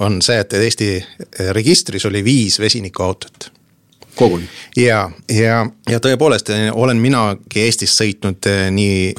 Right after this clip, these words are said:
Speaker 1: Hyundai Nexoga kui ka Toyota Miraiga. Ja tänane laadimisvõimalus on meil lähim, on siis täna Riia linnas, eks ole. Et see tegelikult on nagu demo ja noh, tore on sõita küll ja, ja nagu järgmine aasta me saame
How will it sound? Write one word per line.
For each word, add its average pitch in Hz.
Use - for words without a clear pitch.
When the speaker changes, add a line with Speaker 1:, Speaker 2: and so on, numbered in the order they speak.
Speaker 1:
Hyundai 117
Nexoga 107
kui 104
ka 95
Toyota 113
Miraiga. 104
Ja 101
tänane 104
laadimisvõimalus 101
on 98
meil 104
lähim, 113
on 90
siis -
täna 110
Riia 147
linnas, 101
eks -
ole. 104
Et 98
see 104
tegelikult 117
on 104
nagu 104
demo 127
ja 95
noh, 101
tore 123
on 104
sõita 113
küll 113
ja, 90
ja 92
nagu 98
järgmine 107
aasta 101
me 98
saame 98